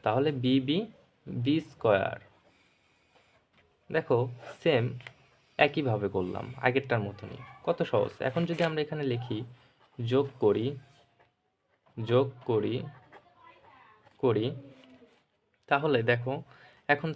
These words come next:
সেম একইভাবে আমরা যোগ করব। কিভাবে করব? বি বি, বি স্কয়ার মাইনাস ছিল মাইনাস। দেখো এখানে একটা জিনিস দেখো, এখানে ফার্স্টের অঙ্কতে আমাদের সংখ্যা ছিল, কিন্তু কি এখন আছে এখানে প্রতীক, মানে এ বি।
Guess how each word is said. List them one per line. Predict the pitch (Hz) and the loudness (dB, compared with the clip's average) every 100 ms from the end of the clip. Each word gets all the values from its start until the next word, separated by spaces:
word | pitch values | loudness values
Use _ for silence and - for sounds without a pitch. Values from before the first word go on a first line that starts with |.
| - | -2
সেম | 147 135 | -2 0
একইভাবে | 131 139 147 151 | -2 -4 -4 -2
আমরা | 151 147 | -4 -2
যোগ | 139 - | -4 0
করব। | - 95 104 | -2 -2 -6
কিভাবে | - 160 165 165 | -4 -2 -2 -2
করব? | 165 165 202 - _ _ - | -2 -2 -12 -18 _ _ -6
বি | 127 135 135 | 0 2 2
বি, | 143 190 - - - - - 131 | -2 -4 -8 -20 -20 -20 -10 -2
বি | 131 127 | -2 -2
স্কয়ার | - 107 107 131 127 - 113 | 2 4 6 4 0 -10 -4
মাইনাস | 107 107 117 120 | -2 -2 -2 -6
ছিল | - 123 123 113 | -4 -2 0 0
মাইনাস। | 104 107 135 165 - _ _ _ _ _ _ | 0 0 0 -2 -10 _ _ _ _ _ _
দেখো | - 160 131 110 | 0 2 6 6
এখানে | 127 123 170 175 | 4 2 2 2
একটা | - 143 120 113 | 2 2 2 0
জিনিস | 135 143 143 | -2 -2 0
দেখো, | 135 - 104 107 | -2 0 -2 0
এখানে | 120 156 143 131 - - _ _ - | -2 0 0 0 -4 -14 _ _ 2
ফার্স্টের | 135 - 165 170 | 2 2 4 4
অঙ্কতে | 165 165 135 117 | 4 0 2 2
আমাদের | 127 123 110 - - _ _ _ | 2 2 2 -2 -18 _ _ _
সংখ্যা | - 147 143 123 | -2 -2 -2 -4
ছিল, | 101 95 - - | -4 -6 -8 -10
কিন্তু | 131 139 | -6 -2
কি | 135 | -2
এখন | 127 151 151 | -2 -4 -6
আছে | - 135 | -4 -4
এখানে | 147 131 - | -2 -4 -2
প্রতীক, | 160 - - 113 | -6 -6 -10 -6
মানে | 113 151 - _ _ _ _ - | -4 -4 -8 _ _ _ _ -2
এ | 160 | -2
বি। | 123 | -2